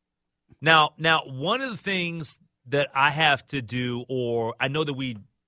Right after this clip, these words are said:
efforted it, it was, it was between me, my dad, and my sister.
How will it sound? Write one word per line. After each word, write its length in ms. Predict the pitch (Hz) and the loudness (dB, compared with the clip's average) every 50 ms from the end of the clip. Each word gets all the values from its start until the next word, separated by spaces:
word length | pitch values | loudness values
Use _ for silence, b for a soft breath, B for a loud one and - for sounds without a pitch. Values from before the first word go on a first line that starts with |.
| _ _ _ _ _ _ _ _ _ - | _ _ _ _ _ _ _ _ _ -2
efforted 440 | 160 185 180 180 160 135 117 101 101 | -2 -2 0 -2 -6 -6 -6 -6 -8
it, 200 | 98 98 98 - _ _ _ _ _ _ _ _ _ | -8 -8 -10 -12 _ _ _ _ _ _ _ _ _
it 60 | - | -6
was, 140 | 143 143 127 | -4 -4 -4
it 160 | 110 143 160 151 | -4 -4 -2 -2
was 180 | 143 127 123 | -4 -4 -6
between 400 | 113 - 160 156 143 135 127 123 | -10 -8 -6 -6 -4 -4 -6 -6
me, 200 | 117 135 147 151 | -6 -6 -6 -6
my 180 | 143 139 131 123 | -2 -2 -2 -2
dad, 260 | 113 123 123 123 117 | 0 0 0 0 0
and 80 | 113 101 | -2 -4
my 100 | 95 95 | -6 -8
sister. 560 | - - - 165 - - - - 87 85 - | -8 -8 -6 -8 -8 -8 -12 -20 -20 -20 -20